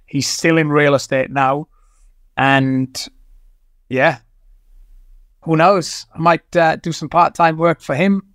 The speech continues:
and, uh, broaden my experiences.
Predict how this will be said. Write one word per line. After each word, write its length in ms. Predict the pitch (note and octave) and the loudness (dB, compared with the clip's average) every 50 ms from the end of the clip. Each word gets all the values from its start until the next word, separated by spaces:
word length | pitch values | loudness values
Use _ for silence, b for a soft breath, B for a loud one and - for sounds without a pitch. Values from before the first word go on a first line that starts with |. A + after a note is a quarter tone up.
| _ _ _ _ _ _ - _ _ - - _ _ _ _ _ _ _ _ - | _ _ _ _ _ _ -20 _ _ -20 -20 _ _ _ _ _ _ _ _ -6
and, 260 | D#3+ D#3 D3+ C3+ - | -2 -2 0 2 2
uh, 240 | E3+ D#3+ D#3+ D#3+ - - - - C3+ A#2+ - | 2 2 2 0 -2 -6 -14 -20 -20 -12 -4
broaden 400 | - D#3+ D#3 E3+ F3+ F#3 F3+ F3 | 0 2 4 4 4 2 2 2
my 160 | E3+ D#3+ D#3+ | 2 2 2
experiences. 840 | F3 E3+ - - - D#3+ F3+ G3+ G3 - - G#2 G2+ - - - | 0 -2 -4 -4 -2 -2 0 -2 -2 -6 -8 -12 -12 -12 -14 -14